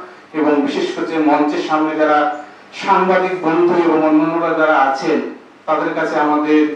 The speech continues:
বিনম্র আবেদন, যাতে আমরা বইটা চারিদিকে ছড়িয়ে দিতে পারি। সে যদি আপনারা প্রচার করেন,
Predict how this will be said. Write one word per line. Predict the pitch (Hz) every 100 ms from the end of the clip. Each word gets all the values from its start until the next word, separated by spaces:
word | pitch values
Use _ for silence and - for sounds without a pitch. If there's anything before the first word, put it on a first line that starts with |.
| 147
বিনম্র | 151 175 196 196
আবেদন, | 170 - 156 156 160 139 - - - - -
যাতে | 143 151 156
আমরা | 156 156 143
বইটা | 143 151 147 147
চারিদিকে | 147 147 151 151 151
ছড়িয়ে | - 151 156
দিতে | 156
পারি। | 175 330 339 330 - - - -
সে | - 160 151
যদি | 151 151 156
আপনারা | 147 147 147 - 160 147 147
প্রচার | 156 156 160 147
করেন, | 143 143 139 139